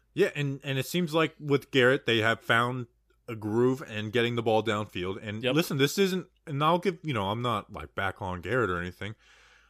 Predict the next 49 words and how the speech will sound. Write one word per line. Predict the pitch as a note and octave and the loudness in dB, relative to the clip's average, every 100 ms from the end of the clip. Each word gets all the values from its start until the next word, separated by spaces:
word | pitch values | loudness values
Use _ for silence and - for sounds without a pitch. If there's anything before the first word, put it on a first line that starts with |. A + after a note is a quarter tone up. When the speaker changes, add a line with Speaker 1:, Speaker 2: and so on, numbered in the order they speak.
| _ _ | _ _
Speaker 1:
but | C3+ A#2+ | 2 2
I | C3 D3 | 2 4
will | D#3+ | 6
give | F3+ F#3+ | 4 0
him | C#3 | 0
credit. | E3 E3+ C#3 | 2 2 4
They | D#3 | 4
have | F#3+ | 6
found | - F3+ G3+ F#3+ | 6 4 4 2
something | D3 B2 C#3 | 0 0 -2
with | B2 B2 - | 2 0 4
these | C3 B2+ - | 2 2 0
max | A#2+ C3+ - | 2 2 0
protect, | - D3+ C#3+ C3 - _ _ _ _ - | -4 -2 2 0 -2 _ _ _ _ -4
you | A#2+ | -2
know, | G#2+ | -2
seven, | - C#3 C3+ C3+ | 2 2 2 0
eight | B2+ | -4
man | C3 B2+ C#3 | 0 -2 0
protections, | D#3+ C#3+ A#2+ - B2 B2 - - _ _ _ _ _ _ _ | -4 0 -2 -2 -8 -8 -12 -20 _ _ _ _ _ _ _
play | B2+ C#3 | 2 4
action | D#3+ C#3 - D3 | 6 4 2 -4
from | C3+ A#2+ | -2 -2
under | B2+ E3 | -2 -2
center, | - G#2+ A#2 - _ | -4 -4 -4 -8 _
and, | A#2 A#2+ | -6 0
like, | A#2+ - | 0 -2
two | C3+ D#3 | 0 2
man | D#3+ D#3+ | 2 2
routes. | G3+ - - - | 0 -2 -12 -2
Like, | C3 | 0
they | C#3 F3 | 4 4
found | G3 A3+ A#3 | 4 0 0
something | E3 C#3+ A#2 | -2 -2 0
with | G#2+ | 0
that, | F#2+ D#2+ | 0 -2
you | A2+ | -2
know, | G#2+ | -2
not, | B2+ C3+ C#3+ | 2 0 0
not | C#3 D#3+ | 4 6
a | G3 | 6
lot | F#3 F#3+ | 6 4
of | |
teams | - F3 D#3 | 2 -2 0
are | |
doing | C#3+ G3 D3 | 0 0 -2
that, | E2+ | -4
and | F#2 | -6
it's | - | -10